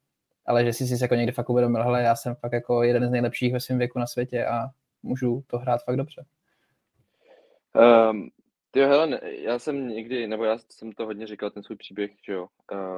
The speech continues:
Speaker 2: v rozhovorech, takže to určitě je nějak dohledatelný, a, nebo nějakých taky podcastech. A já jsem vždycky měl jako přístup vlastně toho, že když to někdo někdy dokázal,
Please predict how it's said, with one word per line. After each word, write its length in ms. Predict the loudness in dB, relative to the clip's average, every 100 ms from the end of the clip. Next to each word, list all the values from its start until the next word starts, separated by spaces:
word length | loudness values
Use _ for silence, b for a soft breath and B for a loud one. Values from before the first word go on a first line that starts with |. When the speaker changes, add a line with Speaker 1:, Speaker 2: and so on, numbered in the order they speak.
| -10 -12 -14 _ -14
Speaker 2:
v 40 |
rozhovorech, 460 | -8 -4 0 0 -2
takže 380 | -8 -6 -4 -4 -4
to 100 | -4
určitě 320 | -4 -6 -4
je 180 | -2 -2 -4
nějak 180 | -6 -6 -8
dohledatelný, 600 | -4 -2 0 0 0 -2 b b b _
a, 680 | 8 8 8 6 2 -4 -8 _ _ -10
nebo 180 | -6
nějakých 280 | -6 -6 -8
taky 180 | -12 -12
podcastech. 480 | -8 0 0 0 -4
A 180 | 0 0 -2 -10 -20 _ _ _ -2
já 100 | 0
jsem 120 | 2 0
vždycky 240 | 0 0
měl 180 | 2 2
jako 180 | 0 -4
přístup 380 | -8 -14 -8 -6
vlastně 280 | -4 -4
toho, 240 | -4 -4 -2
že 220 | -2 -4 -6 _ -14
když 140 | -6
to 80 | -2
někdo 280 | 0 2 2
někdy 280 | 0 -4 -4
dokázal, 460 | -4 -4 -6 -10